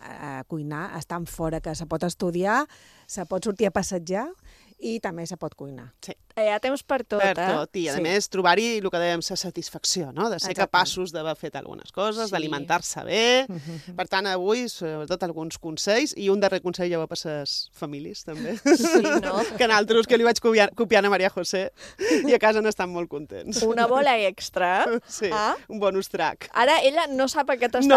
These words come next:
Speaker 2: ha posat
Speaker 3: referint,
Speaker 2: cara.
Speaker 3: eh?
Speaker 1: Ara mateix
Speaker 2: Llavors
Speaker 1: és
Speaker 2: se'n recordarà, llavors se'n
Speaker 3: Ah.
Speaker 1: Sí, no,
Speaker 2: recordarà.
Speaker 1: no sé què te vaig dir, però bueno, sí.
Speaker 2: Ja ho, ja ho
Speaker 1: Tu llavors
Speaker 2: recordarà.
Speaker 1: expliques.
Speaker 2: Sí, sí, sí.
Speaker 3: Ja ho sabrem, Maria José.
Speaker 2: Sí, sí.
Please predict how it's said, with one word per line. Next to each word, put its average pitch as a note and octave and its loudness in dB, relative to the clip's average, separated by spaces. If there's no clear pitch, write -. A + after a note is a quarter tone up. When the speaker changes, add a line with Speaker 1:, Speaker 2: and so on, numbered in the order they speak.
Speaker 2:
ha A#3+ 8
posat C4 10
Speaker 3:
referint, G3+ 4
Speaker 2:
cara. B3 8
Speaker 3:
eh? - 6
Speaker 1:
Ara C#4 8
mateix D4 2
Speaker 2:
Llavors C4+ 8
Speaker 1:
és D4+ 6
Speaker 2:
se'n C#4+ 2
recordarà, A3+ 4
llavors G3 2
se'n B3 6
Speaker 3:
Ah. B3+ 4
Speaker 1:
Sí, C4 6
no, A#3+ 6
Speaker 2:
recordarà. C4 4
Speaker 1:
no B3+ 6
sé B3+ 6
què A#3+ 4
te A#3+ 2
vaig A3 2
dir, A#3+ 0
però C#4+ 4
bueno, A3 2
sí. F#3+ -4
Speaker 2:
Ja B3+ 10
ho, B3+ 10
ja A#3+ 8
ho A#3 12
Speaker 1:
Tu C4+ 12
llavors C#4 10
Speaker 2:
recordarà. D#4+ 4
Speaker 1:
expliques. B3+ 2
Speaker 2:
Sí, A3+ -4
sí, A#3+ -6
sí. A3+ -4
Speaker 3:
Ja A#3 8
ho A#3+ 8
sabrem, A#3 8
Maria B3+ 6
José. A#3+ 0
Speaker 2:
Sí, D3+ -8
sí. - -12